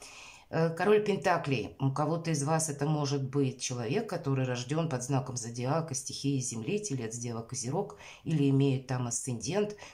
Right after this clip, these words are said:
Может быть, это человек по работе, может быть, это ваш близкий человек.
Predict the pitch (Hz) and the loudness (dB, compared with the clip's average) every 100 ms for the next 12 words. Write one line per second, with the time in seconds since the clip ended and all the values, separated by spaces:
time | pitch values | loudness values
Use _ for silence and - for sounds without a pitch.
0 | - 165 175 139 135 131 120 113 - 113 | -2 0 2 2 0 -2 -6 -6 -6 -4
1 | 110 101 - 110 107 175 214 208 196 190 | -6 -6 -6 -6 0 0 0 0 0 0
2 | 170 196 - 190 175 170 156 147 139 147 | -2 -2 -4 -2 0 -2 -2 -2 -2 -4
3 | 139 147 139 143 | -2 0 0 0